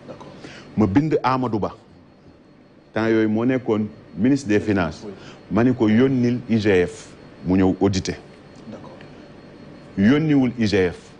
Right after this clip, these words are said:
Speaker 2: ñaari at wala at ak genn wàll.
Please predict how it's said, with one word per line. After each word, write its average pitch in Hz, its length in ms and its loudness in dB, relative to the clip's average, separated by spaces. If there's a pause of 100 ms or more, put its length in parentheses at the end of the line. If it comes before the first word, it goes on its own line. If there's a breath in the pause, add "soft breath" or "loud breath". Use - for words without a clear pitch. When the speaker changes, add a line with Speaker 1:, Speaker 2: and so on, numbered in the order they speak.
(200)
Speaker 2:
ñaari 120 480 2
at 98 120 -2 (1500)
wala 95 260 -2
at 135 180 -2
ak 101 160 0
genn 90 160 2
wàll. 73 200 -4